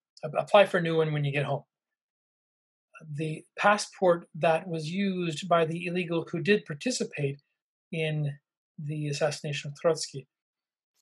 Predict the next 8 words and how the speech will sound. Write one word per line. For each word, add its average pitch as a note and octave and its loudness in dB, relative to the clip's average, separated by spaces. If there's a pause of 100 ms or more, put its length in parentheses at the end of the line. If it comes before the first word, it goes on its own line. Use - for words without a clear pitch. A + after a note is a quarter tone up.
um, D3 -4
was D3+ 0
one E3 -2
of D#3 0
those D3+ 2
passports C#3+ -4
harvested D3 0
during C#3 -4